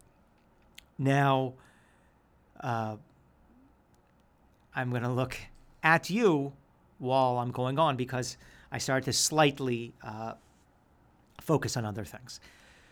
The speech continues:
I paid forty dollars for a haircut without tax,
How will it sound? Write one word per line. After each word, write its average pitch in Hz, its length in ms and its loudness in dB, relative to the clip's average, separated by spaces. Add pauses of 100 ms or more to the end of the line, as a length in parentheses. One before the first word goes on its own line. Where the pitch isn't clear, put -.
(920)
I 190 140 8
paid 180 500 10 (460)
forty 180 300 4
dollars 165 640 2 (600)
for 175 240 0
a 151 60 2
haircut 135 460 0
without 131 320 0
tax, 127 500 -4